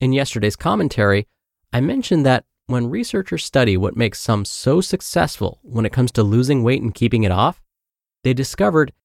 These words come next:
it isn't about having more willpower or better genetics. Instead, it came down to a couple of things, and Sally's advice was spot on. Researchers found if individuals were able to find a nutritious pattern of eating that they could tolerate,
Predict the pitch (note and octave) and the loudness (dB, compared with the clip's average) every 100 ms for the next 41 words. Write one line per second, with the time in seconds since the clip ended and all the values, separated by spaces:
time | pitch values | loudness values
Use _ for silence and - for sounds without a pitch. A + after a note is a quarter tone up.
0 | _ - - - F#3 B3 A3+ E3 D#3+ - | _ -10 -8 0 0 2 0 0 -2 -2
1 | - B2+ C#3 A#2 F#2+ A#2 A2 F#2+ - E2+ | -2 -2 0 0 2 2 2 2 2 0
2 | F2+ B2 - C3+ G2 E2+ F#2+ C3+ G#3 - | 2 0 0 -2 -2 -2 0 2 2 2
3 | - - _ _ _ - A#2 - - F#2 | -2 -10 _ _ _ -6 -4 -4 0 2
4 | G2+ D3 _ _ _ F3+ - G#3 C#3+ F3 | 2 0 _ _ _ -2 2 2 4 2
5 | C3+ C3+ - G2+ - G#2+ - G#3+ - - | 2 0 0 -2 0 -2 0 0 0 -6
6 | _ _ - A2 - G2 G#2+ G#2+ G#2 C#3 | _ _ -8 -6 -2 0 0 0 -2 -2
7 | F#3 E3 - _ _ - A#2+ - - G2+ | -2 -2 -8 _ _ -8 -6 -4 0 2
8 | B2 E3 - _ _ _ _ _ _ _ | 2 0 -4 _ _ _ _ _ _ _
9 | A2+ A#2+ - F3 F#3+ F3+ A3+ G3+ A2+ - | -2 -2 -2 -2 -2 0 2 2 0 0
10 | B2 F#3 F#3+ C3+ G#2+ - - _ _ - | 0 2 2 2 2 0 -4 _ _ -6
11 | G2+ - C#3 G3+ A3 G3 - F3+ D#3 D3+ | -4 0 0 2 0 -2 0 2 2 0
12 | - G2 F#2 - - C#3+ G3 - - D3 | -2 0 0 0 0 0 -2 -4 -4 0
13 | F3 E3 C3 F#2+ G2 G2+ F#2 - F#2+ - | 0 0 2 4 2 2 -2 0 0 -2
14 | - G#3 F#3 G#2 - | 0 2 4 2 -2